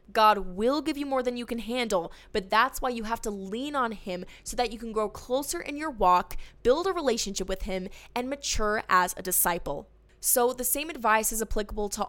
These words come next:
all three things we touched on today. Whether you're unsure if you should have a child, you're not sure how many to have, or what to do if you're unable to produce a child, is this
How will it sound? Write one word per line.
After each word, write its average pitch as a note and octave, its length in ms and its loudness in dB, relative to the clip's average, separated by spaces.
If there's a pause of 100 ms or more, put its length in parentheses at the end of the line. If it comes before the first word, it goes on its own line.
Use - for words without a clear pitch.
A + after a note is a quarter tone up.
all A3 240 6
three B3 180 -2
things G#3 260 -4
we F#3+ 120 0
touched - 340 -2
on E3+ 140 -4
today. D#3 400 -4 (260)
Whether A3 300 6
you're A3+ 200 -2
unsure C4 360 -4
if C4 120 -6
you B3 120 -2
should - 140 -4
have F#3+ 220 6
a F#3+ 40 0
child, G#3+ 600 4
you're G3+ 140 -4
not G#3 300 2
sure B3 160 0
how A3 160 -4
many A3 160 -2
to G3 80 -2
have, G3 440 6 (360)
or A3 340 8
what A3 320 4
to B3+ 100 -2
do C4+ 140 -2
if C4+ 140 -8
you're B3+ 140 -2
unable A3 340 0
to A3 120 0
produce G#3 520 4
a C4+ 40 2
child, F#3 580 2
is F#3+ 240 -4
this - 520 2